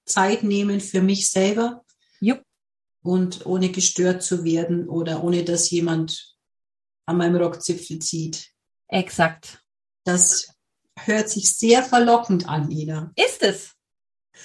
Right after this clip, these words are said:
Speaker 1: Wenn ich da eine Frage dazu hab oder wenn unsere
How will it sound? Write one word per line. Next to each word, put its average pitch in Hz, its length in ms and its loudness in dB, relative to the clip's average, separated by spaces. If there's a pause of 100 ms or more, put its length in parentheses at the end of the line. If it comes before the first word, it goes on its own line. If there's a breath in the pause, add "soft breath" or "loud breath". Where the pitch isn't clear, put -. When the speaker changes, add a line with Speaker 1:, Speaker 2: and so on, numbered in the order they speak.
(440 loud breath)
Speaker 1:
Wenn 262 420 4
ich 294 360 -2
da 240 360 4
eine 233 360 0
Frage 233 600 4
dazu 196 560 -2
hab 156 280 -4
oder 185 260 2
wenn 202 200 2
unsere 196 600 0